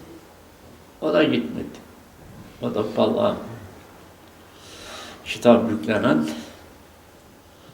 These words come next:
merceplere Cenab-ı Hak onu benzetti. Ve arkasından <clears throat>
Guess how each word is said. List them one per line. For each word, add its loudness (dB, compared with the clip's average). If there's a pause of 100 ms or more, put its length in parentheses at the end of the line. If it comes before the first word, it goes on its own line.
(140)
merceplere 2
Cenab-ı -2
Hak 0 (380)
onu -8
benzetti. -6 (2750)
Ve -2
arkasından 6
<clears throat> -2